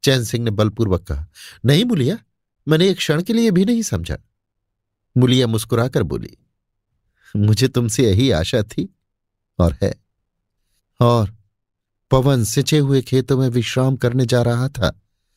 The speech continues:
सूर्य निशा की गोद में विश्राम करने जा रहा था, और उस मलिन प्रकाश में चैन सिंह मुलिया की विलीन होती हुई रेखा को खड़ा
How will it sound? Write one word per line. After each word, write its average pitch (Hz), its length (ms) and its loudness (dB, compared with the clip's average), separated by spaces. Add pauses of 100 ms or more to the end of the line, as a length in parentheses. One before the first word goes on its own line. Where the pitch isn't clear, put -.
(560)
सूर्य 127 500 2
निशा 101 380 0
की 85 140 -2
गोद 101 320 0
में 85 120 0
विश्राम 60 520 -4
करने 67 320 -4
जा 65 180 -2
रहा 64 260 -2
था, - 320 -12 (1080)
और 123 320 2
उस 107 180 -2
मलिन 107 340 2
प्रकाश 113 540 -2
में 64 160 -8 (800)
चैन 127 300 2
सिंह - 280 -10 (1300)
मुलिया 117 380 4
की 101 140 -6
विलीन 107 500 2
होती 87 380 -2
हुई 82 180 0
रेखा 78 320 -2
को - 160 -4
खड़ा 65 400 -2